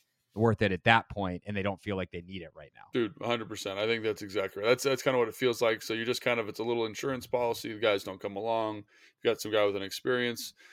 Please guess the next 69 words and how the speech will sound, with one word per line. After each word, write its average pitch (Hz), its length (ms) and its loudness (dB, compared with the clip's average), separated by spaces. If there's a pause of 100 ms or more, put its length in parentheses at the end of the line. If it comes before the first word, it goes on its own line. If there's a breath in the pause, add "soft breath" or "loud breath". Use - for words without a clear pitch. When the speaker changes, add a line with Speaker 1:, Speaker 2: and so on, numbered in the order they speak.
(360 loud breath)
Speaker 2:
you 123 120 -2
know, 104 100 4
so 117 160 2
I - 20 4
think 120 140 -2
they're 107 140 -4
probably 101 240 0
in - 20 -6
a 95 40 -10
good 98 100 -4
spot. 107 160 -2
And 127 80 -2
with 135 100 2
regards 160 300 6
to 139 60 -6
the, 131 280 -4
with 110 220 -10
the, 110 100 -10 (200)
to 117 60 -2
the 101 100 -8
tight 117 220 0
ends 110 140 -8
in 98 60 -10
the 98 80 -10
class, 107 320 -2
it's - 80 -12
a 107 40 0
very, 113 340 2
very 107 300 0
deep 110 380 -8 (540 soft breath)
tight 113 160 2
end 110 180 0
class. 107 300 2
There's 98 100 -8
a 101 60 -4
lot 98 280 2
of 107 120 2
really 104 180 -2
good 104 180 -6
football 107 360 -2
players. 104 480 -2
So, 95 240 -2
you 101 100 -6
know, 98 100 -8
if 107 160 -8
you 110 140 -8
wanted 104 360 -6
to, 101 140 -2
you 131 100 -2
know, 117 60 4
if 110 80 -6
people 117 220 -2
are 110 80 2
like, 107 180 2
"Are 107 60 -2
they 107 100 0
gonna 107 140 -2
draft 104 280 -2
a - 40 -18
tight 104 160 0
end?" 107 160 -2
I 101 100 2
don't 117 160 0 (140)
think 127 180 -6
so. 156 380 0 (360 soft breath)
But 123 160 2
let's 131 200 4
say 123 180 6
you're, 110 260 -2